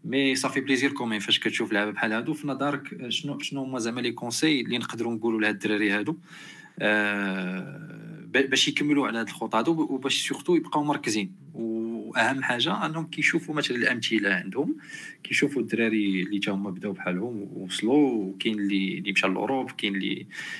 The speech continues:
كاين اللي بقى، يعني ك-، شنو، شنو هما الحوايج اللي نقدروا نقول هاد اللعابه هادو، آه، اللي يقدروا مثلًا ينفعوهم في، في، في لاكارير ديالهم؟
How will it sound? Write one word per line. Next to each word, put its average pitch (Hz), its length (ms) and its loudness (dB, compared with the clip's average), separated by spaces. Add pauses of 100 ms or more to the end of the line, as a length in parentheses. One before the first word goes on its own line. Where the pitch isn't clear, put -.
(120)
كاين 175 160 4
اللي 147 120 8
بقى، 139 400 2
يعني 131 180 2
ك-، 131 140 -8 (360)
شنو، - 260 2
شنو 165 200 2
هما 156 140 2
الحوايج 147 400 4
اللي 143 140 0
نقدروا 131 340 -2
نقول 120 240 -4
هاد 117 140 0
اللعابه 107 500 0
هادو، 139 240 -4 (540)
آه، 95 1120 -2
اللي 120 140 0
يقدروا 127 360 0
مثلًا 117 760 -2
ينفعوهم 107 520 -2
في، 104 200 -8
في، 104 180 -6
في 98 120 0
لاكارير 98 340 0
ديالهم؟ 90 280 -4